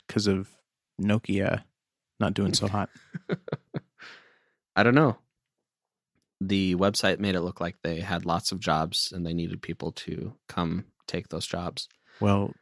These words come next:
Speaker 1: it sounds like it's their job to get people to come to Finland, so
Speaker 2: Yeah,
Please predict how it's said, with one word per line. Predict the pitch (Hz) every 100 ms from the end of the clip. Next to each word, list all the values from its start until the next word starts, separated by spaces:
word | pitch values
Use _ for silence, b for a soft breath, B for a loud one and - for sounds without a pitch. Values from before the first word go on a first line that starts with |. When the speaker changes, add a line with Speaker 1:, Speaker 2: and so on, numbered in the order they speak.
| -
Speaker 1:
it | 113
sounds | 107 104
like | -
it's | -
their | 92
job | 90 92 104
to | 90
get | -
people | - -
to |
come | - -
to | -
Finland, | - 76 90 113
so | - - - - _ _ _ -
Speaker 2:
Yeah, | 107 98